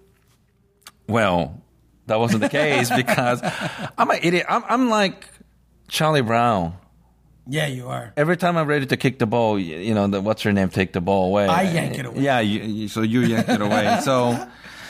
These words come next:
Speaker 1: so you, you had a couple, um, generic question for everyone.
Speaker 2: Yeah, just sort of generic to get us, you know, ease in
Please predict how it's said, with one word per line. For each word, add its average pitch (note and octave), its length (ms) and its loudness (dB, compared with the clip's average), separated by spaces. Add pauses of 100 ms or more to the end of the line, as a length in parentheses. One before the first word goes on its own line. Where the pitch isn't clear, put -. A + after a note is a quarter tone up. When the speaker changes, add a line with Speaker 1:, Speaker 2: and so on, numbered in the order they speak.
Speaker 1:
so G#4 140 2
you, G#3+ 160 2
you F#3 180 0
had A3 100 2
a G3+ 60 -2
couple, D#3+ 380 -2 (160)
um, A2+ 680 0
generic C3 420 2
question G#2+ 380 0
for G2+ 160 0
everyone. G#2 280 2
Speaker 2:
Yeah, B3+ 140 2
just - 180 0
sort B3+ 120 2
of F#3 80 0
generic E3 400 0
to D3+ 60 -8
get C#3+ 140 -4
us, C#3 240 -6 (500)
you E3 120 -4
know, B2 340 -6
ease E3 320 2
in A2+ 300 -4